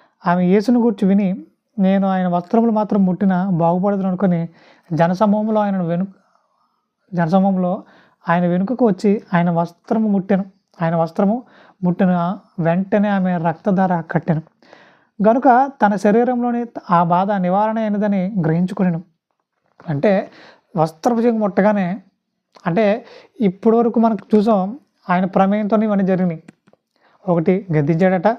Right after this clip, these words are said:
ఒకటి మాట చెప్పాడట, రెండోది ఆయన చూస్తుండగా ఆయన వస్త్రపు చెంగు ముట్టుకుంటే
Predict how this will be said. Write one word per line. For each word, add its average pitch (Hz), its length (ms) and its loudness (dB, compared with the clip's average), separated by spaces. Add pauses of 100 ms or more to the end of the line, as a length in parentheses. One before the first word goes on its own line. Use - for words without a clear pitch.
(120)
ఒకటి 170 300 0
మాట 147 260 -2
చెప్పాడట, 170 440 0 (400)
రెండోది 214 440 2 (220)
ఆయన 202 100 2
చూస్తుండగా 240 460 0
ఆయన 220 100 -2
వస్త్రపు 202 360 -2
చెంగు 220 100 0
ముట్టుకుంటే 214 540 -2